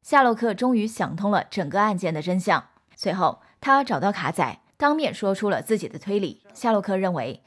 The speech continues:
卡仔并不是卡拉与丈夫的孩子，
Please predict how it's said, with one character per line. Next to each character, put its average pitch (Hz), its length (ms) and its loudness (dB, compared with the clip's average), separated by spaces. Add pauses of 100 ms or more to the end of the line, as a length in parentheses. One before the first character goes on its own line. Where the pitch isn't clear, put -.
(160)
卡 233 200 2
仔 214 240 4
并 254 160 -2
不 185 100 -2
是 180 160 -4
卡 143 220 -6
拉 170 180 2
与 170 160 -4
丈 220 240 0
夫 190 100 -4
的 147 80 -6
孩 143 200 -10
子， - 240 -10